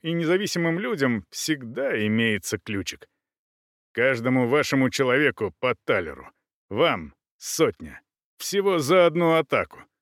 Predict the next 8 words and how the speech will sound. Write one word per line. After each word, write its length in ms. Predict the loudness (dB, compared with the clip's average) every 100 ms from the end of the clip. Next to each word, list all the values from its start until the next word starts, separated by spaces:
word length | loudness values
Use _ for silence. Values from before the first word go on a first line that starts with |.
| -10
сказал 480 | 0 2 4 4
Волков, 400 | 4 2 2 -4
думая, 340 | 0 0 2 0
что 220 | 0 -2
сейчас 540 | 0 0 2 2 2
Кленк 380 | -2 2 2 0
будет 360 | -2 0 0 0
торговаться. 680 | 0 2 2 2 0 -12